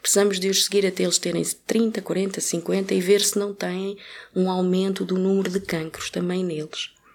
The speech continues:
Isto porquê? Porque nós sabemos, uma pessoa quando recebe quimioterapia pode parecer um, um efeito contraditório, mas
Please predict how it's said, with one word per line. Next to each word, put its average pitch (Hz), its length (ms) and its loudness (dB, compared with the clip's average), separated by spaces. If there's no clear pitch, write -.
Isto 175 200 0
porquê? 156 340 -2
Porque - 120 -6
nós 170 160 0
sabemos, 175 400 0
uma 190 120 4
pessoa 190 240 2
quando 180 220 -2
recebe 180 380 0
quimioterapia 170 680 0
pode - 260 -4
parecer - 360 -4
um, 160 320 -8
um - 40 -4
efeito 156 340 -6
contraditório, 165 800 -4
mas 160 180 -6